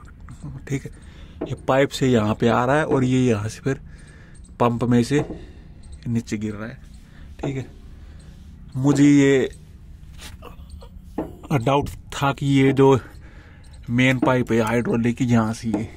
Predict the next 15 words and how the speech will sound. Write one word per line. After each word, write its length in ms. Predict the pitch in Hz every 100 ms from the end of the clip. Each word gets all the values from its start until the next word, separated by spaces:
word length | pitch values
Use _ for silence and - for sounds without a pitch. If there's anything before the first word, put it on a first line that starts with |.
| -
ये 80 | 110
leak 240 | 107 113
हो 140 | - 107
रहा 120 | 117
है, 80 | - - - - - - - - - -
तो 80 | 113
अभी 220 | 110 120
इनको 380 | 120 120 127 131 - - - - - - - - - - - - - - - -
करूँगा 400 | 123 120 127 143 - - - - - - - - - -
Tight। 400 | 117 143 - - - - - - - - - - - - - - - - - - - - - - - - - _ - - - - - - - - - -
तो 80 | 143
भैया, 500 | 131 117 120 135 139
मैंने 300 | 131 131 135
उसकी 360 | 135 - 131 127
जो 280 | 127 123